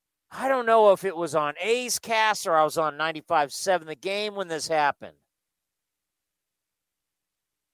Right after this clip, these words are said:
We were talking about, you know, the greatness of A's managers. And what was the first thing? Bob Melvin hasn't won a World Series. So all of a sudden it's,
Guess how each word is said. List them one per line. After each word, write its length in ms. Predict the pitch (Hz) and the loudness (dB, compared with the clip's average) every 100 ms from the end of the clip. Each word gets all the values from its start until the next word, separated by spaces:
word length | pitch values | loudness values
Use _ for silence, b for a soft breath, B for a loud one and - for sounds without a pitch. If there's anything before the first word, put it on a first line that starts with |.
| _ _ _ _ _ _ _ | _ _ _ _ _ _ _
We 180 | 170 196 | 0 0
were 100 | 185 | 2
talking 400 | 170 226 233 214 | 4 4 2 -2
about, 340 | 190 180 185 | 2 2 2
you 120 | 185 | -2
know, 200 | 175 160 | 2 2
the 100 | 165 | 0
greatness 480 | 160 175 175 170 165 | 0 0 0 -4 -8
of 120 | 175 | -4
A's 260 | 151 156 147 | -2 -4 -4
managers. 840 | 175 214 214 135 104 76 - - _ _ _ _ _ _ _ _ _ _ _ _ _ _ _ _ _ _ _ _ _ _ _ _ _ | -4 -2 -4 -8 -14 -20 -20 -20 _ _ _ _ _ _ _ _ _ _ _ _ _ _ _ _ _ _ _ _ _ _ _ _ _
And 120 | 156 | -6
what 180 | 180 214 | 4 4
was 140 | 214 160 | 4 0
the 100 | 190 | -4
first 300 | 208 208 - | 0 -2 0
thing? 180 | 220 160 | -4 2
Bob 220 | 165 175 | 4 4
Melvin 300 | 170 165 165 | 4 0 2
hasn't 260 | 160 156 | 0 0
won 140 | 165 160 | -2 -2
a 60 | |
World 260 | 160 160 156 | 0 2 0
Series. 480 | - 233 214 123 98 | 0 0 2 0 -4
So 160 | 151 | 0
all 100 | 135 | 2
of 40 | 139 | 0
a 40 | |
sudden 300 | - 156 147 | -2 -4 -2
it's, 220 | 143 135 | -6 -10